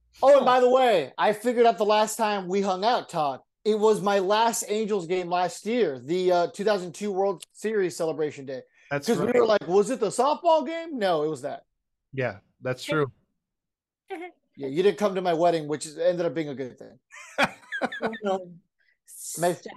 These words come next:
Speaker 3: it.
Speaker 1: maybe
Speaker 3: We are
Speaker 1: the next one. Maybe the next one.
Speaker 2: There you go. That's
Speaker 1: Hopefully
Speaker 2: Hey,
Speaker 1: that one at least lasts three months.
Speaker 2: you come to my next one as well. <laughs>
Speaker 1: Well, I mean, you actually have a next one that you're looking forward to.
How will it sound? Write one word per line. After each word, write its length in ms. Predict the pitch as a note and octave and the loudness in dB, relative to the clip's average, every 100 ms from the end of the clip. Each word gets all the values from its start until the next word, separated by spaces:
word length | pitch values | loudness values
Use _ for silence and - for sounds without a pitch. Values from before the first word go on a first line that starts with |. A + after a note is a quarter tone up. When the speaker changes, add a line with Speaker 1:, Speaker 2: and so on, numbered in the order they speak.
| - | -20
Speaker 3:
it. 80 | - _ - F3+ | -20 _ -18 0
Speaker 1:
maybe 180 | G#3 | 4
Speaker 3:
We 80 | A3 | 4
are 20 | |
Speaker 1:
the 120 | G#3+ G3 | 2 0
next 140 | - - | -6 -8
one. 200 | D3 B2+ _ - | -10 -10 _ -8
Maybe 180 | E3+ F3+ | -4 -2
the 100 | F3 | -2
next 160 | D#3 C3+ | -4 -8
one. 160 | C3 B2+ _ - _ | -14 -16 _ -20 _
Speaker 2:
There 120 | F#3 | 0
you 80 | F#3+ | 2
go. 140 | D#3 E3 | 2 0
That's 240 | F#3 - - - - G#3 G#3 - - | 0 -4 -10 -16 -18 -14 -14 -16 0
Speaker 1:
Hopefully 180 | G3+ F#3 | 2 4
Speaker 2:
Hey, 60 | G3 | 4
Speaker 1:
that 120 | G3 - | 2 0
one 160 | G3 | -2
at 100 | F#3 | 0
least 260 | F3 G3 - | 0 0 -2
lasts 320 | E3 E3+ - | -2 -2 -4
three 200 | - F3+ | -6 -4
months. 340 | D3 A#2+ A#2+ _ _ | -6 -14 -20 _ _
Speaker 2:
you 100 | D#3+ | -4
come 220 | F3 G3 F#3+ | 0 0 0
to 60 | |
my 220 | F3 F3 | 0 0
next 300 | F3 D#3+ - | 2 0 -2
one 160 | D#3+ D3 | -4 -2
as 120 | D3 | -2
well. 140 | D3+ - - - - | -2 -6 -8 -8 -6
<laughs> 120 | G3 - C4+ - C#4+ - D#4 - E4+ - - - _ _ _ _ _ _ - | -4 -6 -6 -8 -8 -6 -8 -6 -10 -10 -18 -20 _ _ _ _ _ _ 2
Speaker 1:
Well, 180 | A#3+ | 4
I 100 | A#3 | 4
mean, 200 | A#3 A#3 | 2 2
you 140 | A3+ C4 | 2 2
actually 320 | B3+ B3+ A#3 | 2 2 0
have 280 | F#3 G3+ G#3+ | 2 0 0
a 60 | F3+ | -2
next 240 | D#3+ - | -2 -4
one 260 | C#3+ B2+ B2+ | -10 -10 -4
that 140 | E3+ | 0
you're 180 | F3+ F#3 | 2 2
looking 260 | F#3 F3 | 0 -4
forward 340 | D#3 F#3 D#3+ B2 | -4 -2 -2 -4
to. 200 | C3 B2 | -12 -16